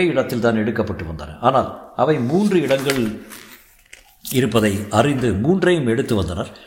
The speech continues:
மூன்றின் தன்மையும் நிறமும் வெவ்வேறானவையாக இருந்ததால் மூன்றையும் மூன்று விதமாக உலையிலிட்டு வடிக்கும் வேலையை செய்தனர். பரம்பின் பேராற்றல்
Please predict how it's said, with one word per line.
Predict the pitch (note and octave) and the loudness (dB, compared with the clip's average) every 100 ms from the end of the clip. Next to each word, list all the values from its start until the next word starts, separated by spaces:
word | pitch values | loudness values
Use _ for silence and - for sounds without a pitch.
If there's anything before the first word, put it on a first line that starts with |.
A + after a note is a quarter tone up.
| - - _ | -20 -20 _
மூன்றின் | A#2 G#3+ B3 A3+ D#3 | 2 4 4 0 0
தன்மையும் | C#3+ D3 D3+ C3 - - - - | 0 0 0 -4 -10 -20 -20 -6
நிறமும் | A#2 C#3+ E3 D#3 D#3 - - | 2 4 4 2 -4 -8 0
வெவ்வேறானவையாக | A2+ D#3+ G3 E3 C3+ A#2 A#2 G#2+ G#2 | 2 4 4 4 2 0 2 2 0
இருந்ததால் | G2+ F#2+ F#2 E2+ - - - _ - | -2 -2 -2 -2 -6 -14 -20 _ 0
மூன்றையும் | C3+ G3+ F3+ F3 E3+ | 2 4 4 2 0
மூன்று | C3+ F3+ F3+ | 0 2 2
விதமாக | D3+ C3+ B2 A#2 A#2 | 2 2 2 2 2
உலையிலிட்டு | G#2 C#3 C#3+ A#2+ G2+ A#2 A#2 A2+ - - _ | 2 0 0 -2 0 0 0 -4 -14 -20 _
வடிக்கும் | F#2+ C3+ D#3+ B2+ | 0 0 2 0
வேலையை | G2+ F#2 E2 | 0 0 -2
செய்தனர். | F2 D#2+ - - - _ - | -6 -8 -12 -16 -20 _ 2
பரம்பின் | C3+ G#3+ G3 A#2+ | 4 4 2 0
பேராற்றல் | G#2+ D#3+ F3+ D#3 A#2+ | 2 2 2 0 -2